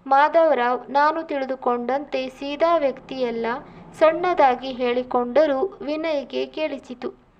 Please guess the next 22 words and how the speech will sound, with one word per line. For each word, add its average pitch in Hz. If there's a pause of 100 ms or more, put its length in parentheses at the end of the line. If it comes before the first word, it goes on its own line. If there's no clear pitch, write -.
(420)
"ಏನು 339
ಜಯಂತ್?" 262 (400)
ನನ್ನು 269
ನೋಡುತ್ತಾ 262
ಕೇಳಿದ 262 (320)
ವಿನಯ್. 240 (600)
"ಏನಿಲ್ಲ, 311 (600)
ಮಾಧವರಾವ್ 285
ಸೀದಾ 302
ಅಲ್ಲ 254 (100)
ಅನ್ನಿಸುತ್ತೆ." 339 (1300)
"ಅರೆ 302
ಯಾರ್, 262
ನಾನು 277
ಹೇಳಿದಾಗ 277 (140)
ನಕ್ಕ 262
ನೀನು, 262 (320)
ಒಂದು 294
ಹುಡುಗಿ 339
ಹೇಳಿದರೆ 262
ನಂಬುತ್ತೀಯಾ?" 262
ನಕ್ಕ 254